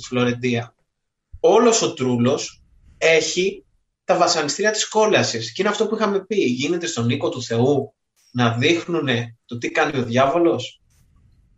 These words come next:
Ο-, οπότε ήθελε, πιστεύω, με αυτόν τον τρόπο η θρησκεία να τους επιβάλλει έναν ηθικό φραγμό και κώδικα, ακριβώς επειδή δεν υπήρχε κατάλληλη αστυνο-, αστυνόμευση, προκειμένου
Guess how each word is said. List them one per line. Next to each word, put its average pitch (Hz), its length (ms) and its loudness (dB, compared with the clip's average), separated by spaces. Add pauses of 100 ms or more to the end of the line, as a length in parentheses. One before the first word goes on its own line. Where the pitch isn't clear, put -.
(960)
Ο-, - 340 -4
οπότε 226 360 0
ήθελε, 226 380 4
πιστεύω, 190 560 2
με 165 120 2
αυτόν 180 200 0
τον 180 140 0
τρόπο 190 240 0
η 170 160 2
θρησκεία 127 640 0
να 131 120 -2
τους - 160 -4
επιβάλλει 143 480 2
έναν 202 220 -2
ηθικό 165 420 -2
φραγμό 156 460 0
και 156 280 -4
κώδικα, 123 540 2
ακριβώς 135 440 0
επειδή 190 300 -2
δεν 165 160 0
υπήρχε 160 340 -2
κατάλληλη 147 400 0
αστυνο-, 123 420 -4
αστυνόμευση, 117 920 -4 (640)
προκειμένου 135 1080 0